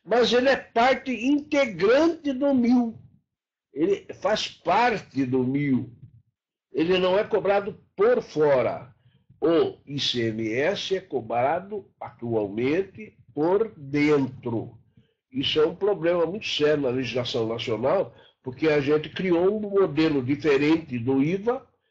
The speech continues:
né, e acabou dando muita confusão. Aí tá dando confusão até hoje. Então, o, o, o iva, abrasileirado,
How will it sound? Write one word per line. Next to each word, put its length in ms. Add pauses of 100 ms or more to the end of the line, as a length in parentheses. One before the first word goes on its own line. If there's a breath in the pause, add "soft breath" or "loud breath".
(120)
né, 260
e 60
acabou 420
dando 340
muita 400
confusão. 540 (540)
Aí 260
tá 180
dando 220
confusão 360
até 160
hoje. 300 (560 soft breath)
Então, 600 (1300)
o, 80
o, 920
o 60
iva, 500 (420)
abrasileirado, 1300